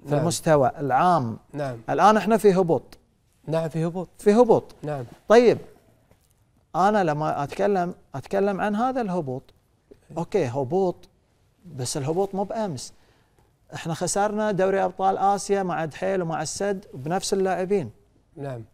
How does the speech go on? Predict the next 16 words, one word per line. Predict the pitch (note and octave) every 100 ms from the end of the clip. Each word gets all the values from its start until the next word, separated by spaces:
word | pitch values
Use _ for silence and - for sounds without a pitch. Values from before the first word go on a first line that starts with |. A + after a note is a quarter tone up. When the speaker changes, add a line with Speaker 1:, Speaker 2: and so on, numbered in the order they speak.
| _ _
Speaker 1:
اليوم | C#3 C3 D3+ G3 G3
المنتخب، | F#3+ G3+ G#3 G3 G#3 F#3+
انزين، | - D3 C3 F#3+ E3
يعني | B2 C3+ C3+ D#3
انا | E3
اتكلم | - G#3 G#3+ C#3+ D3 - _ _ _ -
اذا | C#3 D3+ E3 G#3+
انت | A3 G3+ D#3 A#2 F2
في | - - C3+ C3
هذا | F3+ F#3 F3
ال-، | E3 C#3 B2+ A#2 A2 G#2 G#2 _ _ _
يعني | - C3 A2+ B2
في | C3
ها، | C#3 E3+ A#2+ -
يا | B2
اخي | B2 C#3+